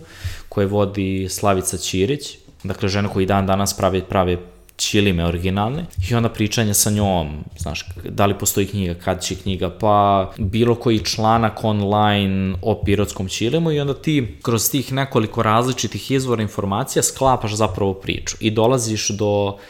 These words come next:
shvataš da imam nekoli-, on, previše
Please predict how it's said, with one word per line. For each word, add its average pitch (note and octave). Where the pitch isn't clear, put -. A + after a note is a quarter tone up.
shvataš A#2+
da A2+
imam A2
nekoli-, A#2
on, G#2
previše G#2+